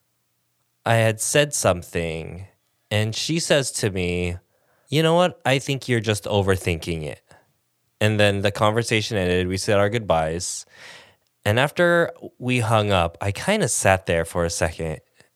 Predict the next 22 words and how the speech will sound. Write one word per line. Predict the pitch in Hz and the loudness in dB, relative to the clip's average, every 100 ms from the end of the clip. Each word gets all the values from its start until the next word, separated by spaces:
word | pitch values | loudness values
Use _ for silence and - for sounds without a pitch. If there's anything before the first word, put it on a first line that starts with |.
| _ _ | _ _
And, | 107 110 104 104 104 104 | -2 0 2 0 0 0
uh, | 101 101 - _ _ _ _ _ _ | 2 0 -6 _ _ _ _ _ _
I | 110 | 0
remember | 131 127 131 | 0 4 4
I | |
was | 120 127 | 2 -2
in | |
the | 135 156 | -4 -2
atrium | 139 - 113 92 87 90 92 - | -2 0 2 2 2 -2 -6 -4
and | 110 | -2
I | 107 | -2
was | 107 | -2
thinking | 160 151 | -4 -4
to | 175 | 0
myself, | 139 113 110 101 - - | 0 0 0 -2 -4 -6
"You | 151 | -2
know | 208 254 | 0 2
what? | 285 311 - _ _ _ _ _ _ _ _ _ | 2 0 -4 _ _ _ _ _ _ _ _ _
I'm | 202 349 330 | -2 0 0
not | 113 135 156 | 2 2 2
overthinking | - 104 92 87 92 87 87 82 | 2 2 -2 -2 -4 -2 -2 -2
it. | 80 76 | -4 -6